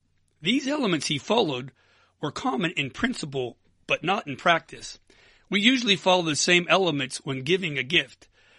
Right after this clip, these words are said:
but his gift is divine, and only God the Father could give. Today, we are going to talk about the only way to receive this gift. Our last element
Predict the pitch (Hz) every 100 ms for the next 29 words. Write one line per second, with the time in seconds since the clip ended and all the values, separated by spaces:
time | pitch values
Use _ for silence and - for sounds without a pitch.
0 | _ _ 147 - - 277 180 156 147 -
1 | 139 139 131 165 135 123 113 _ _ _
2 | - 147 139 - 165 233 254 202 151 185
3 | 170 131 135 _ 143 - 220 208 143 127
4 | - 135 143 135 117 113 _ _ _ _
5 | _ _ - 170 233 233 190 147 170 147
6 | 165 160 151 - 170 - 165 151 143 143
7 | - 180 226 208 160 151 143 - 156 135
8 | - 285 240 151 120 107 - 117 - _
9 | _ _ _ _ _ _ _ _ _ -
10 | 165 156 185 233 226 _ - 208 175 139
11 | 131